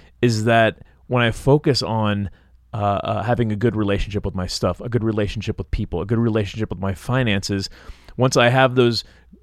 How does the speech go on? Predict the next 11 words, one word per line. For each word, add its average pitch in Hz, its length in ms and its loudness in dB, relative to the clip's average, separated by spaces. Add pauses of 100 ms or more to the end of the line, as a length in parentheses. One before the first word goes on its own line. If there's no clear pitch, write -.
relationships 120 920 -2
in 123 160 -6
a 110 40 -4
place 110 440 -2
that, 104 340 0 (140)
um, 101 240 -6
that 98 140 -2
I 135 120 4
feel 120 220 4
good, 95 460 -4 (440)
then 135 260 2